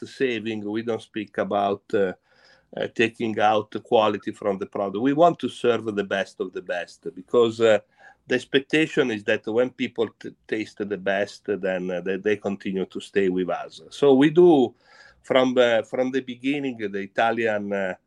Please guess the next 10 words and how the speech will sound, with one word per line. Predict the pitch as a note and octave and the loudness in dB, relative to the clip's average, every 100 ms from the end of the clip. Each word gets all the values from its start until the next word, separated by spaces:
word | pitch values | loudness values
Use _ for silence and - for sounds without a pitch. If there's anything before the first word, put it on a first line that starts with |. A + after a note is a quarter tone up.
| _ _ _ _ - | _ _ _ _ -12
uh, | - | -8
the | G#2 | -6
Italian | G#2+ - A#2+ A#2+ A#2+ | -4 0 2 2 -2
process | A#2 B2 C3+ C#3 - C#3 C3+ | -2 0 2 2 0 -2 0
with | B2+ G#2 G2+ | -4 -4 -6
the | G#2+ | -4
right | A2 G#2+ A2 - | 0 -2 -2 -8
meat, | A#2 B2+ B2 _ | -8 -8 -8 _
with, | B2+ A#2 G#2+ G2+ | -8 -6 -6 -4
uh, | G2+ G2 | -6 -6